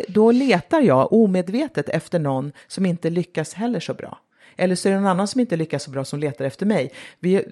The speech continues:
alltså människor som inte presterar har en tendens, eller inte det går så bra för just nu,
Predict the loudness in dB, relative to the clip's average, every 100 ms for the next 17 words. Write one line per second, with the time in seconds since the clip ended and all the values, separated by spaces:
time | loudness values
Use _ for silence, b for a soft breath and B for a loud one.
0 | -2 0 2 4 4 4 0 0 0 0
1 | -2 -2 -4 0 2 2 2 2 0 -2
2 | -2 0 0 0 -6 -4 0 2 0 0
3 | 0 0 -2 -4 -2 0 2 2 0 -4
4 | -4 -6